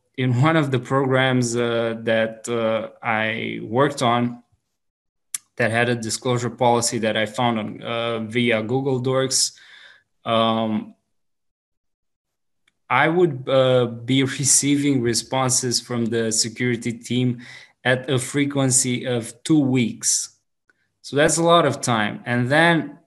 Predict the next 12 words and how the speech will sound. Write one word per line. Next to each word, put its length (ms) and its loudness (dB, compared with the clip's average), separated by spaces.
pay, 580 4
I 120 2
was 360 0
paid 460 0
for 200 -4
the 160 -2
reports 840 -2
after 320 2
more 300 4
than 240 4
two 180 -4
months. 800 0